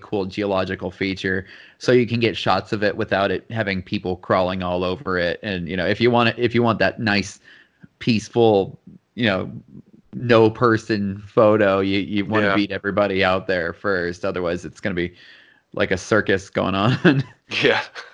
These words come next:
Speaker 2: Yeah, you look like you got ants crawling over it. <laughs>
Speaker 1: Yeah, seriously. Yeah, it gets, it gets pretty busy in,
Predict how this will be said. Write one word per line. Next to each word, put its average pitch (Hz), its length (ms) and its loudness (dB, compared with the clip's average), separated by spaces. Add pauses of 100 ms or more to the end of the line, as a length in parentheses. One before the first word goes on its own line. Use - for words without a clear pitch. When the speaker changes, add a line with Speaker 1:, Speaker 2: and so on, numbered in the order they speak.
(560)
Speaker 2:
Yeah, 98 120 -2
you 92 140 -4
look 98 180 -6
like 87 160 -10
you - 80 -14
got 95 180 -2
ants 90 200 -8
crawling 78 320 -12
over 80 280 -8
it. - 340 -16
<laughs> 143 160 -12
Speaker 1:
Yeah, 120 280 4
seriously. 110 640 -6
Yeah, 104 200 -2
it 101 100 -4
gets, 113 240 -8
it 117 140 -8
gets 123 180 -6
pretty 107 220 -6
busy 92 420 -6
in, 87 160 -10